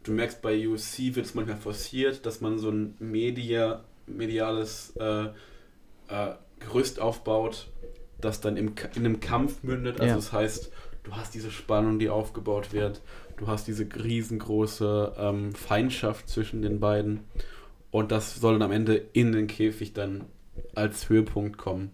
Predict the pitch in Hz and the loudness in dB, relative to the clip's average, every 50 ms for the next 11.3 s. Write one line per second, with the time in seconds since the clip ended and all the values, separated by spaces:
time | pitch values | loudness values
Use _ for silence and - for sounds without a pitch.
0 | - - - - - - - 98 107 107 107 110 107 104 110 104 104 110 107 - | -8 -10 -12 -16 -14 -6 -2 0 0 2 4 4 4 6 4 4 4 2 0 2
1 | - 110 104 104 101 101 - 117 113 110 - - - - - - - - - - | 0 0 0 0 -4 -2 0 0 0 0 -2 -10 -20 -20 -20 -20 -20 -20 -20 -20
2 | - - - - - - 117 113 110 110 117 113 113 117 127 127 127 123 113 110 | -20 -20 -20 -20 -20 -18 -18 -16 -12 -10 -6 -4 -2 0 2 4 4 4 4 4
3 | 113 110 113 110 107 110 110 107 107 - 104 98 92 101 101 104 104 - - - | 2 2 2 2 2 2 0 0 0 -4 -8 -6 -4 -4 -4 -4 -6 -10 -16 -20
4 | - - - - - - 120 123 - 139 139 131 131 131 127 - - - - - | -20 -20 -18 -10 -4 -2 -2 0 2 2 2 4 2 2 -2 -6 -12 -20 -20 -20
5 | - - - - - - - - - - - - - _ - - - - - 104 | -20 -20 -20 -20 -20 -20 -20 -20 -20 -20 -20 -20 -20 _ -20 -20 -20 -10 -6 -4
6 | 107 117 120 - - - - 104 - - 98 101 104 - - - 113 107 - - | -2 -2 -2 -2 -2 -4 -2 -2 -2 -2 -2 -4 -4 -6 -6 -6 -6 -6 -6 -8
7 | - 90 92 - 101 104 107 101 95 - - - - - - - 113 113 - 113 | -8 -8 -6 -6 -6 -4 -4 -4 -4 -6 -6 -6 -6 -6 -2 0 0 0 2 0
8 | 85 101 - 113 107 - - 110 110 113 110 117 110 113 107 107 107 - - 113 | 0 0 -2 -2 0 4 4 6 6 6 4 2 0 2 0 0 -2 2 4 4
9 | 110 113 110 - 107 107 101 104 - - - - - - - - - - - 110 | 4 4 4 0 -4 -4 -4 -6 -8 -12 -14 -12 -10 -10 -10 -10 -10 -6 -4 -2
10 | 104 107 107 104 - - - - - - - - - - - - - - - - | 0 0 -2 -4 -6 -2 4 4 4 4 4 -2 -10 -12 -14 -14 -14 -12 -6 -4
11 | 113 113 113 113 110 - | -2 0 0 -2 -4 -6